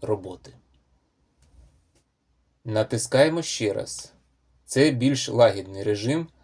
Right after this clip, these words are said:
працюватиме від того ж елементу живлення вже більше трьох з половиною годин.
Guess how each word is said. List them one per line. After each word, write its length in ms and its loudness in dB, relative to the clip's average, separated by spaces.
працюватиме 840 2
від 220 -8
того 260 0
ж 180 -12
елементу 520 -2
живлення 460 -2
вже 240 -2
більше 440 -4
трьох 420 0
з 60 -12
половиною 600 0
годин. 420 -12